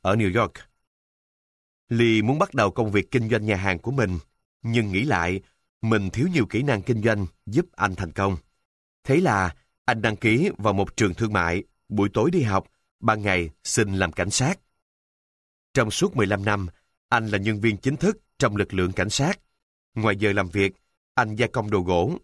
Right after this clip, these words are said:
và vẫn tiếp tục khóa học kinh doanh. "Tôi dành dụm từng đồng xu tôi kiếm được khi làm cảnh sát."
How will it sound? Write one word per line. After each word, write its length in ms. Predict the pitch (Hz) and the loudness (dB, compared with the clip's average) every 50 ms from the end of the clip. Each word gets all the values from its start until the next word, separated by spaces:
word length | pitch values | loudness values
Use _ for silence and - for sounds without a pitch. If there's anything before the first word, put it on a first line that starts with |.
| _ _ | _ _
và 160 | - 101 90 | 0 0 2
vẫn 180 | 85 92 95 110 | 2 0 -2 -2
tiếp 180 | - - 214 - - | 0 -2 -2 -2 0
tục 160 | - 110 90 - | -2 -2 -2 -2
khóa 160 | - - 135 | -2 0 0
học 200 | 175 151 120 92 - - | 0 0 -2 -4 -2 -2
kinh 140 | - 107 92 | -2 0 0
doanh. 200 | 101 107 101 92 85 - _ _ _ _ _ _ _ _ _ _ _ _ _ _ _ | 0 0 0 -2 -6 -10 _ _ _ _ _ _ _ _ _ _ _ _ _ _ _
"Tôi 220 | - 123 113 110 107 | 0 2 2 4 2
dành 220 | 104 107 95 95 | 2 0 0 0
dụm 240 | 90 95 85 92 95 | -2 -2 -2 -2 -4
từng 260 | - - 123 107 98 | -2 -2 -2 0 0
đồng 140 | 98 98 90 | -2 -2 -2
xu 320 | - - 120 110 107 107 95 - | 0 0 2 4 2 2 2 2
tôi 140 | 117 104 92 - | 2 2 2 2
kiếm 180 | 120 143 185 | 0 0 2
được 240 | 165 131 104 90 - _ _ _ _ | 2 2 2 2 -2 _ _ _ _
khi 180 | - - 110 101 | -2 0 0 0
làm 180 | 98 95 82 80 | 0 -2 -2 -2
cảnh 180 | - 90 92 | -4 -6 -4
sát." 280 | - - 123 151 - | -4 -4 -2 -4 -4